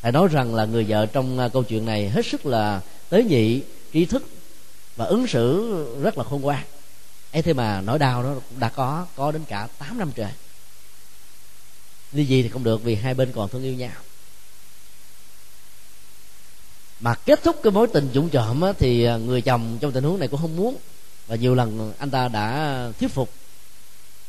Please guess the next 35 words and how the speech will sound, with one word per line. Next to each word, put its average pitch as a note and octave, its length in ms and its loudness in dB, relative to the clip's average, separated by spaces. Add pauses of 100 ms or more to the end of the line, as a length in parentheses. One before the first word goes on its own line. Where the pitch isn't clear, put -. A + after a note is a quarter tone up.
(120)
cả B2 100 0
hai F3 100 4
bên D#3 240 4 (680)
chấp A#3+ 100 0
nhận C3+ 240 0
anh D#3+ 360 2
như F#3+ 140 8
là E3 60 8
một A#2+ 140 0
người B2+ 100 4
Hồi B2 160 4
giáo. E3+ 320 2 (420)
Người C3+ 120 4
Hồi C3 60 4
giáo F3 120 2
có G#3 120 0
bốn A#3 260 2
bà, D3+ 300 4 (240)
bây D3+ 100 2
giờ C3 200 2 (160)
anh D3+ 180 2
có F3+ 80 0
hai E3+ 200 0
bà, C#3+ 160 0
có G3 120 -2
sao F#3 120 0
đâu? F#3+ 100 0 (280)
<laughs> B2+ 60 -6 (1500)
Dĩ A2+ 100 0
nhiên D3 140 6
không C#3 100 0
có E3 80 -2
bà B2+ 120 4
nào G#2+ 120 0
chịu. A2 280 0